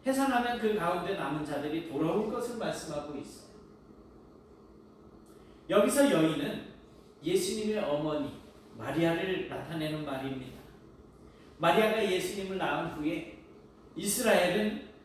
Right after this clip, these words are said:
사단 마귀의 권세 아래 놓여서 희망이 없고 절망이 가득한 그곳에 예수님으로 말미암아서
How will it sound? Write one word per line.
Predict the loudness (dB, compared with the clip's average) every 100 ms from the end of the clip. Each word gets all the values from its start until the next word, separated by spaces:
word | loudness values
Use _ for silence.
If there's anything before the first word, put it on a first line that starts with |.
| -14
사단 | -2 4 6 6
마귀의 | 4 4 2 0
권세 | -2 -2 0
아래 | 0 0
놓여서 | 0 2 2 0 -2
희망이 | -4 -2 0 2 0
없고 | -2 -2 -4
절망이 | -4 -2 -2 -2 -4 -6
가득한 | -8 -8 -8 -8
그곳에 | -4 -2 0 -2 -6 -12 -20 -20 -20 -20 -20 -20 -20 -20 -20 -20 -4
예수님으로 | 2 4 4 2 2 2 2
말미암아서 | 2 2 -2 -4 -4 -6 -6 -6 -8